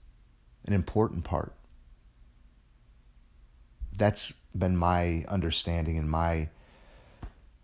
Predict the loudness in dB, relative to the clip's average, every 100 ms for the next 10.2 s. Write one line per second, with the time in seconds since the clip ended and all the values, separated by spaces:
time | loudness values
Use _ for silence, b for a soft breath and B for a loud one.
0 | -4 2 2 2 0 -2 b b b b
1 | -12 -2 2 2 2 0 0 2 0 -2
2 | -6 -10 -20 -20 -20 -20 -20 -20 -20 -20
3 | -20 -18 0 2 4 0 4 4 4 -2
4 | -2 -2 0 0 2 2 0 -2 2 4
5 | 4 2 4 2 4 2 4 2 4 2
6 | 4 2 4 2 4 2 0 B B B
7 | B B -2 6 6 6 4 2 2 2
8 | 2 2 0 -2 -10 -16 2 4 6 6
9 | 6 4 2 -2 0 2 2 2 0 2
10 | 0